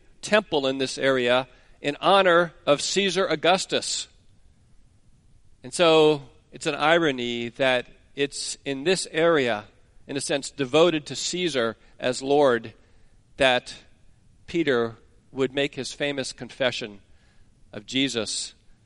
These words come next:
the Christ. What can we learn about this amazing confession and Jesus'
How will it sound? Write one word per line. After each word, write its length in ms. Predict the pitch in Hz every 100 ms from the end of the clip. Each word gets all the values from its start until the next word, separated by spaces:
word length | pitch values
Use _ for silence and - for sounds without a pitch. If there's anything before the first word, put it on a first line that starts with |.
| _ _
the 80 | -
Christ. 600 | - 131 110 - - - _ _ _ _ _ _ - _ _ -
What 240 | 220 247
can 200 | 233 196
we 100 | 170
learn 500 | 156 156 143 123 107 _ _ _ _ _
about 560 | 131 160 170 160 - - -
this 240 | 147 147 -
amazing 540 | 139 139 160 156 151
confession 800 | - 139 - 151 170 196 185 190 - - - _ - _ _
and 160 | 123 117
Jesus' 560 | 151 151 131 123 -